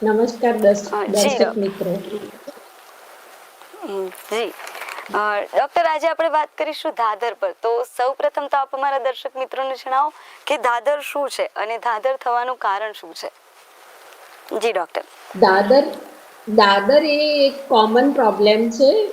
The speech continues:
Speaker 1: It is a type of infection.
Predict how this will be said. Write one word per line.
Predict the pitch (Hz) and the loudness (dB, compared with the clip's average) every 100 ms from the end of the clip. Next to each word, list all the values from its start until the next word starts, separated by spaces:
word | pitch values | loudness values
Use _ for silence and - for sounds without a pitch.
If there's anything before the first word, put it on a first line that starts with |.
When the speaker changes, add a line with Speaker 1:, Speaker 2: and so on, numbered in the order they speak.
| - | -6
Speaker 1:
It | 240 269 | -6 -4
is | 269 220 | -4 2
a | 254 247 208 214 - - | 4 4 0 -4 -8 0
type | 220 220 262 | 4 4 2
of | 262 - - | -4 -6 0
infection. | 233 233 226 202 - - 202 | 2 2 0 -4 -4 -6 -4